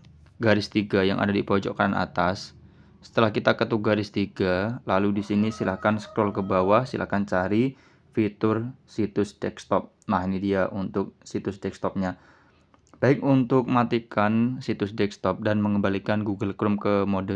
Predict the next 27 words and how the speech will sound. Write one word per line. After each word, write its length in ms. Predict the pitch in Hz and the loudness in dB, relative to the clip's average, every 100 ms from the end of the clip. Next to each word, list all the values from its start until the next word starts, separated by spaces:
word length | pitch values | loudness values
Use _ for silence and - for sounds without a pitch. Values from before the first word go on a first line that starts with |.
| 92 | -4
semula, 400 | 98 92 92 107 | -4 -2 0 -2
silakan 480 | - 95 90 101 104 | -2 -4 0 0 0
matikan 400 | 95 87 - 98 | 0 -2 -2 -2
centang 480 | 95 90 98 104 | -4 0 0 0
di 320 | 101 95 98 - | -2 -4 -4 -6
situs 400 | 98 101 - - | -2 -2 -2 -6
desktop 400 | 98 - 101 101 | -10 -4 -4 -2
ini 240 | 98 90 | -4 -4
ya. 80 | - _ _ - _ _ _ - - _ | -8 _ _ -20 _ _ _ -20 -20 _
Oke, 240 | - 131 120 | -2 0 2
kita 160 | 113 | 4
matikan 400 | 117 107 113 107 | 4 4 2 0
centangnya. 640 | 101 101 95 95 98 101 - _ _ _ _ _ _ _ - 117 | 0 -2 -2 -2 -2 -4 -6 _ _ _ _ _ _ _ 0 2
Nah, 160 | 101 | 2
dengan 320 | 101 143 123 | 0 -4 0
demikian 480 | 107 104 113 123 123 | 0 0 2 2 2
maka 400 | 113 101 104 107 | 0 2 4 4
Google 400 | 101 98 101 95 | 4 0 -2 -2
Chrome, 320 | 131 117 120 120 - - _ - | 0 2 2 -4 -20 -20 _ -4
eh, 300 | 104 101 101 | 0 2 2
akan 400 | 107 95 - 104 | 0 -2 -2 -2
kembali 480 | 104 104 98 101 101 | 0 0 0 0 -2
ke 200 | - 101 101 101 101 104 - | 0 2 2 2 0 -4 -10
tampilan 480 | - 95 98 98 101 | -6 -2 0 0 -2
semula 400 | 107 101 107 101 | -4 -4 -2 0
ya. 240 | 95 92 95 | 0 -4 -6
Artinya 640 | 98 - 101 107 113 | -8 -6 -2 0 -2